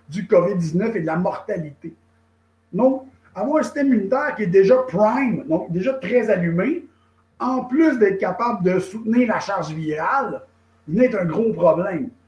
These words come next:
Parce que si tu soutiens ta charge virale et ton système immunitaire ne peut pas s'en débarrasser, donc là, on augmente le nombre de virus. Fait que même si à l'origine, tu n'en avais pas tant que ça,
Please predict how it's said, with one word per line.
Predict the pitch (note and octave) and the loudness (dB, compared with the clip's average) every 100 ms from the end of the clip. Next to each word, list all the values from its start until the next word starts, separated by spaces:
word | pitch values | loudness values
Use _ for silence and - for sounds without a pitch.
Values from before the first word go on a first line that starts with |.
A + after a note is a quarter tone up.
| _ | _
Parce | D#3+ - | -8 -6
que | A#3+ | -10
si | A#3 A#3+ | -10 -8
tu | G#3+ G3 | -8 -10
soutiens | F3+ G3+ C#4 | -12 -2 -2
ta | - | 0
charge | G3+ G3 D#3+ | -2 -2 -2
virale | D#3 D3+ A3+ A#3 | -4 -2 0 0
et | |
ton | F3 D#3+ | 0 -4
système | - G#3 | -2 -2
immunitaire | F3+ D#3 A3+ C4+ | -2 -2 2 4
ne | F3 | 2
peut | E3+ | 0
pas | A3+ | -4
s'en | G#3 F3 | -2 -2
débarrasser, | F#3 F3+ E3+ D#3 B2+ F#3 A3 D#4+ - _ _ | 2 2 2 0 -4 -2 0 -2 -6 _ _
donc | F#3 A3 F#3+ | -2 0 4
là, | |
on | B3 G#3+ | 6 6
augmente | F3 E3 F3+ B3 D4+ A#3 | 4 4 4 4 2 0
le | F#3 | -2
nombre | F#3 F#3+ | 0 0
de | F3 | 0
virus. | E3 D#3+ D3 G3+ F4+ - _ _ | 0 -4 -2 -2 -2 -8 _ _
Fait | E3 | -16
que | G3+ | -4
même | D#4 F#4 | -4 -4
si | C4+ | -4
à | G#3+ G#3 | -4 0
l'origine, | G#3 G#3 F#3 A3 C#4 | 4 4 2 0 -2
tu | |
n'en | F3 | -2
avais | E3+ E3+ | -4 -2
pas | G#3+ G#3 | -4 -6
tant | G#3+ F3+ D#3 | -6 -6 -6
que | |
ça, | - | -6